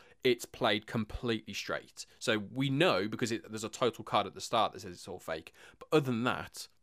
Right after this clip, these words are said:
that's it. Like, you have talking heads of people who aren't with the, got the, the kind of the, the lead who are talking to us in character.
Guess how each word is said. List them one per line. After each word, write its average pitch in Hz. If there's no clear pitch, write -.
that's -
it. 95
Like, 95
you 131
have 135
talking 143
heads 117
of 104
people 123
who 123
aren't 127
with 113
the, 110
got 107
the, 98
the 101
kind 98
of 92
the, 98
the 101
lead 101
who 127
are 113
talking 135
to 117
us 110
in 113
character. -